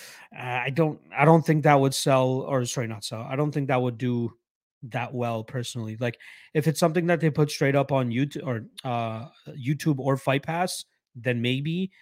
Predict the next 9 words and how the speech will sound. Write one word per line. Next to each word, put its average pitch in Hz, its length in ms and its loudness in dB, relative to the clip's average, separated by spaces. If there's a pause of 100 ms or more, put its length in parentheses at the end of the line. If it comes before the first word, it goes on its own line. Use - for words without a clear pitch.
(520)
Um, 117 600 0
but 120 400 -2 (1800)
I 131 60 -4
don't 156 160 4
know, 151 180 6
man. 113 220 0
Like, 123 180 -2
I 143 120 4
think, 160 480 -2